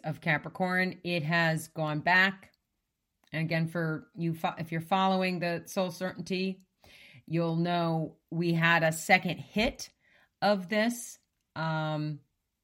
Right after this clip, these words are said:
under the retrograde. It returned back to twenty-seven degrees of Capricorn, uh, at the end towards, uh, just as we started summer solstice, and it eased off just, just a couple weeks ago at the beginning of, of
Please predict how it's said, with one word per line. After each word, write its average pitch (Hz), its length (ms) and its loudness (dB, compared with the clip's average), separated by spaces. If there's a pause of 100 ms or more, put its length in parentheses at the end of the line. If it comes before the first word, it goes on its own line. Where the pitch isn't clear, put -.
(420)
under 185 240 4
the 160 140 0
retrograde. 190 840 0 (460)
It - 260 -6
returned 165 500 -2
back 165 240 2
to 165 80 -10
twenty-seven 165 520 -4
degrees 160 340 -4
of - 60 -20
Capricorn, 165 760 -4 (460)
uh, 143 440 -2 (420)
at 160 160 -4
the 147 200 -6
end 156 420 -2 (180)
towards, 151 400 -6
uh, 139 240 -2
just 226 200 -6
as 156 120 -6
we 180 80 -4
started 170 400 -4
summer 160 240 -2
solstice, 170 760 -4
and 165 160 0
it 151 140 -6
eased 170 320 -4
off 160 260 0
just, 165 240 -8 (160)
just 165 400 -6 (260)
a 156 60 -8
couple 170 300 -6
weeks 165 240 -4
ago 165 280 0
at 165 120 -4
the 160 80 -8
beginning 147 500 -4
of, 131 320 -8
of 135 300 -8